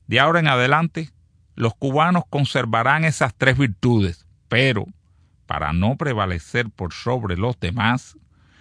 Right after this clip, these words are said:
ninguno podrá ejercer más de dos virtudes simultáneamente.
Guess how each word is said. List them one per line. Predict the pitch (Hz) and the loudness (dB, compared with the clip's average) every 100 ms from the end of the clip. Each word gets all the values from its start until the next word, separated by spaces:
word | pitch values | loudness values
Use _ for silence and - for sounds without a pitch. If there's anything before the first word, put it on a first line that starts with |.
| _ - | _ 0
ninguno | 117 131 123 180 208 107 87 _ _ _ | 4 4 4 4 2 0 -4 _ _ _
podrá | 101 101 110 143 | -4 0 2 2
ejercer | 135 120 - - 156 107 - _ _ _ - | 2 -2 -2 0 0 -2 -10 _ _ _ -6
más | 92 113 139 - _ | 0 2 0 -4 _
de | 113 92 90 | -8 -4 0
dos | 117 131 | 0 -2
virtudes | 104 98 - 135 143 113 - | -2 -2 -2 -2 0 0 -2
simultáneamente. | - 90 85 - 87 90 76 78 73 - - | -2 -2 -4 -2 -2 -2 -4 -6 -10 -14 -20